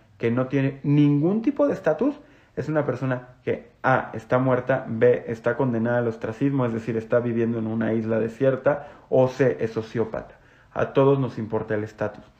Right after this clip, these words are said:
pero hay que entender de qué forma, por qué y cuánto nos debería de importar el estatus. Entonces, esa es la recomendación. No se los voy a arruinar. En el libro te hablo un poquito más a fondo de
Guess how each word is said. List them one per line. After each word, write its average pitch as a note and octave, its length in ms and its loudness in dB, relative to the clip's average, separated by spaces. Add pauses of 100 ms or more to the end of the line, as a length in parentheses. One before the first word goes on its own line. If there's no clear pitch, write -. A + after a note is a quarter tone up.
(340)
pero B2+ 200 6
hay C#3 80 4
que D3 140 -2
entender C#3 720 0 (140)
de B2 300 0
qué G3 140 2
forma, F3 540 0 (200)
por A2+ 460 6
qué - 380 2
y D#3 320 0 (120)
cuánto F#3 720 4 (240)
nos B2+ 180 0
debería A#2+ 260 6
de A#2+ 60 2
importar A2 380 -2
el F#2+ 60 -4
estatus. - 360 -12
Entonces, C#3 420 -6
esa D#3 220 2
es D3 60 -4
la D3+ 100 4
recomendación. D#3 680 0 (500)
No A2+ 160 0
se A2+ 120 -2
los A2+ 140 4
voy A2+ 160 6
a B2 40 8
arruinar. G#3 480 2
En A#2+ 140 0
el A2 100 2
libro C3 260 2
te C3+ 100 2
hablo B2+ 200 4
un C3+ 80 0
poquito B2+ 300 -6
más B2+ 160 -2
a C3+ 60 0
fondo C#3 320 2
de C#3+ 160 4